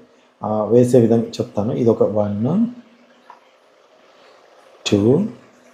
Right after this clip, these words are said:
త్రీ, ఫోర్ స్పూన్స్ వేసాను. ఎందుకు? నేను హాఫ్ కిలో అయితే నన్ను టూ స్పూన్స్, టూ అండ్ హాఫ్ వేస్తా. ఇది కేజీ అన్నారు కాబట్టి ఇంత వేస్తున్నాను.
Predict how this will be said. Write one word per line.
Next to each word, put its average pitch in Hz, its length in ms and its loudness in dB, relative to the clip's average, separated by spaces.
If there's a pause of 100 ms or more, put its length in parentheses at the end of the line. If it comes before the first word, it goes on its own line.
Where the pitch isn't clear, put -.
(2750)
త్రీ, 107 460 0 (2500)
ఫోర్ 113 340 6
స్పూన్స్ 123 400 -4
వేసాను. 95 340 -6
ఎందుకు? 135 520 0
నేను 123 360 4
హాఫ్ 127 260 0
కిలో 143 160 6
అయితే 127 220 6
నన్ను 123 380 2
టూ 131 140 4
స్పూన్స్, 139 520 -4
టూ 143 60 4
అండ్ 120 140 4
హాఫ్ 113 140 4
వేస్తా. - 380 0 (420)
ఇది 127 120 0
కేజీ 139 360 6
అన్నారు 127 340 6
కాబట్టి 107 360 2
ఇంత 123 180 -4
వేస్తున్నాను. 92 500 -6